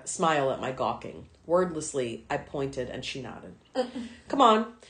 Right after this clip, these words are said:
Speaker 1: let's go before the painted lady shows up."
Speaker 2: The what?
Speaker 1: "She likes this wing, and I don't want to deal with her right now."
Speaker 2: The painted lady.
Speaker 1: I don't even know. This is so crazy. Staring after her, I forced my feet to move,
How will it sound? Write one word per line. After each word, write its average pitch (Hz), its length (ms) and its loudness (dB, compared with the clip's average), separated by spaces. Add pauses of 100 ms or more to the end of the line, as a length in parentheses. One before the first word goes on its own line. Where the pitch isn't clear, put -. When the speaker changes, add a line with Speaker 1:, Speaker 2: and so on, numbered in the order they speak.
(100)
Speaker 1:
let's 208 240 6
go 233 240 8
before 214 300 4
the 180 80 0
painted 180 400 -2
lady 196 320 4
shows 139 380 2
up." 127 340 -2
Speaker 2:
The 175 400 4
what? 320 320 4 (220)
Speaker 1:
"She - 280 0
likes 226 320 8
this 170 220 4
wing, 151 440 2 (120)
and 202 180 6 (160)
I 240 160 12
don't 226 220 10
want 180 140 6
to 160 120 0
deal 196 220 8
with 143 140 4
her 131 200 0
right 110 260 0
now." - 420 4 (240)
Speaker 2:
The 220 240 6 (320)
painted 247 400 0
lady. 190 160 0
Speaker 1:
I 466 200 12
don't 539 240 10
even 571 380 8
know. 523 460 10
This 392 80 0
is - 80 -8
so 339 220 8
crazy. 226 500 2 (320)
Staring 269 540 6
after 233 300 4
her, 208 180 8
I 190 100 10
forced 208 420 4
my 185 120 4
feet 180 300 -4
to 160 80 -2
move, 143 440 0